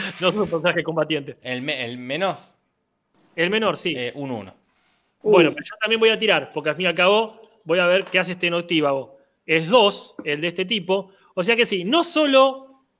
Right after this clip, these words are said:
Speaker 1: <laughs> no solo no has podido pegarle al tipo este,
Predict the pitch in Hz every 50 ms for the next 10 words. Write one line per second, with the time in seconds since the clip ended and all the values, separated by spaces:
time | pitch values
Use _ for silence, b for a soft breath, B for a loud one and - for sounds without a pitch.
0 | _ _ - 185 - 196 214 202 170 240 277 302 269 - - 285 269 247 233 220
1 | 226 254 254 247 254 220 214 233 233 - 196 190 196 214 220 202 190 180 170 175
2 | 196 170 175 180 185 180 180 180 185 175 175 175